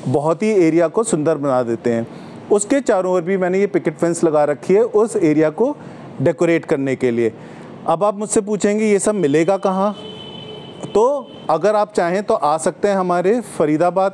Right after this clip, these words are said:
के warehouse और showroom में, जो कि है near एन एच पी सी चौक metro station, very close to the Delhi Faridabad border।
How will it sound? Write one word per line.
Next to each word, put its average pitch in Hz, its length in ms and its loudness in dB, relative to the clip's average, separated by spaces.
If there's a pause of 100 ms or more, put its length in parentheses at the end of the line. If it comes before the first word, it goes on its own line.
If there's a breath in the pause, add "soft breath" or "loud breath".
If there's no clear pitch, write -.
के 208 120 4
warehouse 143 640 0
और 156 160 2
showroom 143 460 2
में, 208 220 2 (480 loud breath)
जो 156 180 2
कि 202 380 0 (360)
है 202 300 2
near 175 320 2
एन 170 220 0
एच 175 140 -4
पी 185 140 2
सी 196 160 0
चौक 190 280 0
metro 151 360 0
station, 170 400 0 (380 loud breath)
very 190 280 2
close 185 300 0
to 196 80 4
the 277 140 2
Delhi 170 320 2
Faridabad 160 680 0
border। 123 320 0